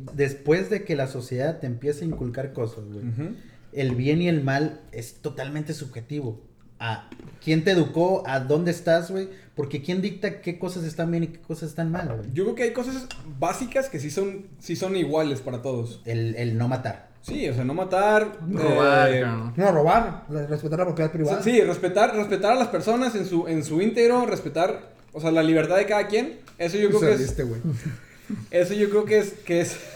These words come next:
Speaker 2: <laughs> yo creo que eso es, es algo básico, ¿no? O sea, la propiedad, la, el ser de la persona, sus cosas, yo creo que es algo que casi todas las sociedades,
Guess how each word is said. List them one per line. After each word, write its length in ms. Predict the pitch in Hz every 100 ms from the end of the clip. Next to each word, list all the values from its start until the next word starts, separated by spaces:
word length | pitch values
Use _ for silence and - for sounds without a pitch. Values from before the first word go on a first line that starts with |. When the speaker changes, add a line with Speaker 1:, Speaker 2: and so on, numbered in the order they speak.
| -
Speaker 2:
<laughs> 100 | 226 208 208 175 - 170 - 175 147
yo 160 | 185 214
creo 20 |
que 140 | 226 220
eso 200 | 220 233
es, 220 | 220 220
es 160 | 190 214
algo 520 | 214 220 226 220 196
básico, 400 | 180 190 170 139
¿no? 200 | 143 185
O 40 | -
sea, 260 | 156 156
la 160 | 151 156
propiedad, 540 | 165 160 170 202 220
la, 120 | 190 160
el 240 | 160 151
ser 300 | - 190 185
de 100 | 196
la 100 | 190
persona, 520 | 185 185 196 202 214 - - - -
sus 220 | - 135
cosas, 600 | - 190 196 208 208 - -
yo 200 | 151 143 170
creo 100 | 190
que 80 |
es 100 | 196
algo 260 | 202 202 196
que 280 | 180 - - -
casi 240 | 160 156 170
todas 160 | 190
las 80 | 185
sociedades, 360 | 170 160 165